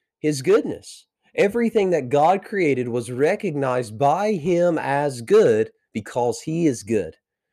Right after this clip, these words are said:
Then we will see the completeness of what he did in creation. He rested on the seventh day as a declaration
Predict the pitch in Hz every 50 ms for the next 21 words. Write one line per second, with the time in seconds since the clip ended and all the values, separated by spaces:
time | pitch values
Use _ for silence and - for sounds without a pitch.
0 | _ _ _ - 120 139 180 202 233 262 254 240 220 196 175 165 156 151 - -
1 | - 202 214 220 214 165 170 165 - - 170 147 135 135 - - 185 196 208 196
2 | - - 123 113 110 110 - - - - 123 131 117 117 120 120 143 165 190 220
3 | 226 214 - - _ - 185 180 185 180 165 147 135 147 147 147 151 151 151 147
4 | - - 135 139 135 127 123 - 131 123 123 120 117 113 113 - - 113 101 95
5 | - _ _ _ _ - 170 170 160 143 143 143 147 160 180 202 202 - - 220
6 | 202 180 165 160 156 147 139 139 - - - - 160 175 185 190 202 185 - 165
7 | 139 135 123 107 98 98 _ _ _ _ _ - - 156 147 135 156 139 135 123
8 | 104 - 165 180 208 233 226 - 220 220 214 202 175 143 120 107 - - 110 95
9 | 92